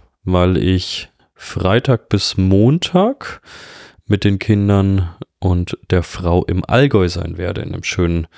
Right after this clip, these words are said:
Familienhotel. Es sind, es ist durchaus viel Schnee angesagt.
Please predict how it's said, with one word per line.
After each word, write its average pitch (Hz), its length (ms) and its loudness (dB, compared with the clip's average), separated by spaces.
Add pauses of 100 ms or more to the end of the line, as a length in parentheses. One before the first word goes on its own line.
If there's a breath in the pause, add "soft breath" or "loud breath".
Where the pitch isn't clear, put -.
(420 loud breath)
Familienhotel. 107 1080 2
Es - 420 -2
sind, 90 720 -2
es - 160 -8
ist - 180 -2
durchaus 104 420 2
viel - 280 -2
Schnee 107 320 0
angesagt. 131 800 -2